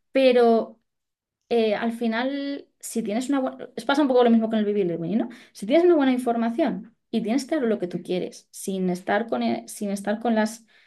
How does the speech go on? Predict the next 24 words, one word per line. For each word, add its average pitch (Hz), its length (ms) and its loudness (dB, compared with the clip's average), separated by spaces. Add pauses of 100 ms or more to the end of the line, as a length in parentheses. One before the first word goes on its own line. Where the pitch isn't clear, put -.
(320)
eh, 92 160 -8
los 131 140 -4
juicios 202 760 2
y 196 160 0
la 185 140 -2
presión 233 380 0
que 214 80 0
te 190 100 -4
pone 196 180 -4
el 196 80 -4
sistema, 254 500 -2 (680)
es 233 140 -8
bastante 208 340 -2
probable 202 400 -4
que 220 100 0
las 202 160 0
cosas, 185 240 -4
si 214 100 2
no 214 100 6
van 254 180 8
bien, 262 220 4 (200)
las 190 180 0
puedas 226 240 2
solucionar. 170 540 -2